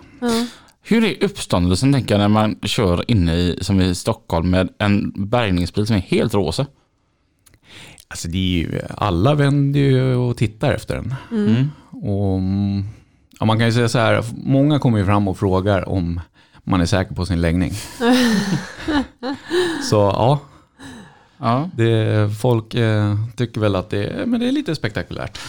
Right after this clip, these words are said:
Speaker 2: Ja, det är mer svarat så. Jag är så jävla säker på min läggning så jag kan åka runt i en rosa bil
Speaker 1: Ja.
Speaker 2: utan att jag behöver bekymra mig.
Speaker 1: Ja.
Speaker 3: Precis.
Speaker 2: Jag tänk-, tänker ju mer så att de, de som,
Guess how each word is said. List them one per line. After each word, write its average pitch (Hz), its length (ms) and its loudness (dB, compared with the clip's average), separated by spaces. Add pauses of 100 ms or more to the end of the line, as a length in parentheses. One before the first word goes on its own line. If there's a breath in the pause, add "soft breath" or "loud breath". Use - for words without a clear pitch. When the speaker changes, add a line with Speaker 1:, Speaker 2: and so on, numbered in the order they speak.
(140 loud breath)
Speaker 2:
Ja, 107 300 0
det 220 80 2
är - 20 4
mer 220 180 4
svarat 117 240 0
så. 101 100 -2
Jag 143 180 4
är 170 40 4
så 151 140 -2
jävla 147 400 0
säker - 320 -2
på 156 80 2
min 135 120 6
läggning 101 280 2
så 143 80 0
jag 151 100 -2
kan 233 360 2
åka 110 840 4
runt 110 260 0
i 104 40 4
en 104 80 2
rosa 104 260 2
bil 101 220 4
Speaker 1:
Ja. 123 60 0
Speaker 2:
utan 110 260 0
att 110 80 -2
jag 110 120 2
behöver 101 220 4
bekymra 92 500 2
mig. 156 420 2
Speaker 1:
Ja. - 80 0
Speaker 3:
Precis. - 460 0 (540 loud breath)
Speaker 2:
Jag 151 200 2
tänk-, - 200 -2
tänker 151 320 2
ju 156 60 4
mer 202 220 4
så 233 140 2
att 123 160 2
de, 123 140 0
de 127 260 2
som, 120 240 2